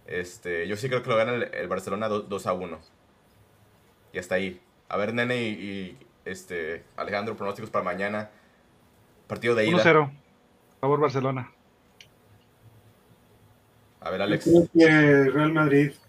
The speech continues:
Speaker 3: Real Madrid tiene que sacar una ventaja porque la vuelta es en el, en el Nou Camp. Entonces, yo estoy viendo un dos uno a favor del Real Madrid.
Speaker 1: Pues ahí está,
Speaker 2: Mira.
Speaker 1: este, Miguel Ángel Reyes, que también Miguel Ángel Reyes le va al, a Madrid.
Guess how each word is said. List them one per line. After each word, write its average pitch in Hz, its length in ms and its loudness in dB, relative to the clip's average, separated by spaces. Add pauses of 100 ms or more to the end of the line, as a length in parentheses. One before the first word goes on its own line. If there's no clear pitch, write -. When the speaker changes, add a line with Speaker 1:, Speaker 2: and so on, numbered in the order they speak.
(160)
Speaker 3:
Real 147 140 -2
Madrid 151 300 0
tiene 156 220 0
que 147 120 -2
sacar 160 340 -2
una 160 120 2
ventaja 151 520 2
porque 131 380 -4
la 123 100 -2
vuelta 131 380 0
es 131 140 -4
en 139 120 -2
el, 120 220 -4 (720)
en 120 160 -6
el 120 100 -6
Nou - 180 0
Camp. 170 280 4 (160)
Entonces, 127 800 -4 (540)
yo 139 400 4
estoy 135 300 0
viendo 135 340 0
un 135 640 0 (360)
dos 147 280 -2
uno 139 380 0
a 123 80 -18
favor 127 340 -4
del 127 140 -2
Real 127 180 -2
Madrid. 110 240 -8 (840)
Speaker 1:
Pues 95 120 -6
ahí 101 40 0
está, 101 200 -4
Speaker 2:
Mira. 92 100 0
Speaker 1:
este, 85 300 -8
Miguel 87 180 -8
Ángel 101 220 -2
Reyes, 95 200 -2
que 101 80 -8
también 101 220 -4
Miguel 120 120 -2
Ángel 117 380 0
Reyes 131 420 -2 (360)
le 95 120 -4
va 95 140 2
al, 107 220 -2
a 110 100 -2
Madrid. 104 400 2